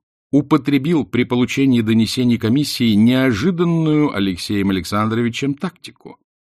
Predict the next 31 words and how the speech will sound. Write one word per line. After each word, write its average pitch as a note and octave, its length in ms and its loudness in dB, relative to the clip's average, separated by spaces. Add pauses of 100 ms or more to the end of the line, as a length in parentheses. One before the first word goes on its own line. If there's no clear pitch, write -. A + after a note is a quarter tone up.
(360)
Стремов, G3 540 0
увлекший B2 580 0
за G#2+ 140 -2
собой A#2 380 0
некоторых A#2+ 540 0
других C#3+ 480 -2
членов, C3 480 -2
вдруг A#2 320 -6
перешел A#2+ 480 0
на B2 160 -2
сторону F2 400 -6
Алексея B2+ 380 -4
Александровича - 840 -10 (320)
и D3 140 4
с C#3 40 2
жаром B2+ 480 2
не A2+ 100 4
только D3 360 -2
защищал B2 840 -4
приведение A2+ 680 0
в F2 60 -6
действие A2+ 480 0
мер, A#2 320 2
предлагаемых F#2+ 760 -2
Карениным, A2+ 680 0 (220)
но C#3 180 6
и C3 60 6
предлагал B2 680 0
другие, C3 640 0
крайние, B2 840 -2
в - 80 -18